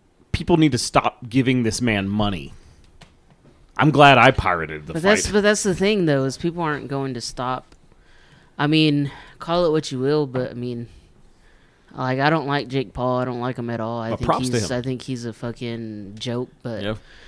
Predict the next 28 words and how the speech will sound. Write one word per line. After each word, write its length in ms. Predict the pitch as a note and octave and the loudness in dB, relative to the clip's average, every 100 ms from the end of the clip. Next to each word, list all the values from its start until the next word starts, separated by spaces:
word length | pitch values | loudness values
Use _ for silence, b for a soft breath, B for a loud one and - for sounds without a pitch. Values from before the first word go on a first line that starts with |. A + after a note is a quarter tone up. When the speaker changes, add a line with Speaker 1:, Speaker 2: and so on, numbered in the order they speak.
| b b | b b
Speaker 2:
he 160 | F3 | 2
knows 200 | F#3 G3+ | 6 6
how 120 | A3 G3+ | 6 6
to 100 | G3 | 6
sell 280 | G#3 G3+ | 4 4
himself, 420 | A3 G3+ G3+ G#3 E3+ | 4 2 2 2 2
and 80 | |
he 80 | E3+ | 0
knows 240 | E3 F3 E3+ | 2 0 0
how 80 | |
to 100 | D#3+ | -2
sell 220 | D#3 D#3+ D#3 | -2 -4 -4
his 140 | C#3+ | -4
fights. 480 | - D3+ - - - | -6 -6 -8 -12 -6
Speaker 1:
He's 220 | B2 C#3+ | 0 0
Speaker 2:
I 40 | C3 | 4
Speaker 1:
making 360 | C#3+ C3+ D3 | 2 2 0
Speaker 2:
mean 140 | C3 A#2 | 0 -2
Speaker 1:
more 560 | A#2 A#2+ A#2+ B2+ C#3+ C#3+ | -4 -2 0 4 4 4
money 600 | C3 C3 B2+ B2 G2+ G2 | 2 2 2 0 -2 -4
than 180 | F#2+ | -6
he 240 | G2 A#2 A2+ | -6 -2 0
ever 240 | A2+ G#2+ | 0 -2
made 220 | G#2+ G#2 | -4 -4
in 60 | G2+ | -6
his 200 | F#2+ F2+ | -8 -10
YouTube 460 | G2 G2 E2+ D#2+ - | -10 -10 -10 -10 -12
career. 420 | D#2+ D#2 A#1+ | -12 -10 -12